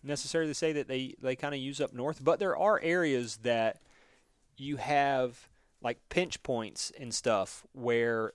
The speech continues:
that funnel deer either way, whether it be,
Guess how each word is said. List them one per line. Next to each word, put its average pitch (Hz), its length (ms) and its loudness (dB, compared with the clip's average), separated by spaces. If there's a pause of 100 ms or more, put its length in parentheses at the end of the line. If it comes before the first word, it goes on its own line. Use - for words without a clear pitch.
(100)
that 117 280 0
funnel 143 300 2
deer 113 400 0
either 120 240 -2
way, 98 360 -2 (600)
whether 120 420 0
it - 180 -8
be, 113 460 -6